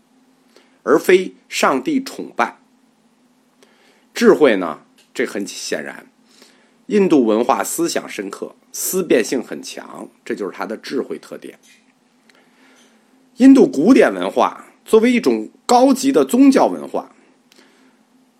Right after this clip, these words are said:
作为东方两大文明的策源地，它呈现出一种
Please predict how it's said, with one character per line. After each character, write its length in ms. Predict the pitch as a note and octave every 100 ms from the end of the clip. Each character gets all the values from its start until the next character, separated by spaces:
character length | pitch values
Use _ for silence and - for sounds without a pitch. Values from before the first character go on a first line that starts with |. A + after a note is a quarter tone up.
| _ _ _
作 160 | - B3
为 340 | F3+ G#3 - _ -
东 260 | C#4 C#4+
方 240 | C4+ A#3+ A#3+
两 220 | D3+ A2
大 160 | D3+ C3+
文 180 | C#3
明 180 | A3+ A3+
的 120 | A#3
策 260 | A3 - F3+
源 180 | C3+ F#3+
地， 260 | A#3+ - _ - _ _ _ _ _ _ _ _ _ _ _ _ _ -
它 140 | A3
呈 220 | A3+ E3+
现 200 | G#3 F3
出 140 | - G3+
一 140 | F3+
种 380 | C3 A2 E2+